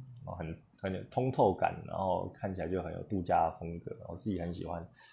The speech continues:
去做一些就是室内布置，所以常常会去逛一些ikea啦，或者说一些家具店，然后为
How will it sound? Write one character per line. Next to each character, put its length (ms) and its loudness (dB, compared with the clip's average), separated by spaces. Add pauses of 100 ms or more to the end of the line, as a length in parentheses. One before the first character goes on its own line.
(200)
去 220 -2
做 240 2
一 40 2
些 240 -4
就 100 -6
是 60 -4
室 260 -4
内 160 0
布 280 0
置， 280 -6
所 180 4
以 40 8
常 180 4
常 80 2
会 80 6
去 160 2
逛 260 2
一 60 -2
些 340 0 (460)
ikea 360 6
啦， 360 10
或 160 2
者 60 -2
说 180 0
一 80 0
些 140 -4
家 180 0
具 160 -6
店， 240 -4 (1800)
然 140 -2
后 220 0
为 200 2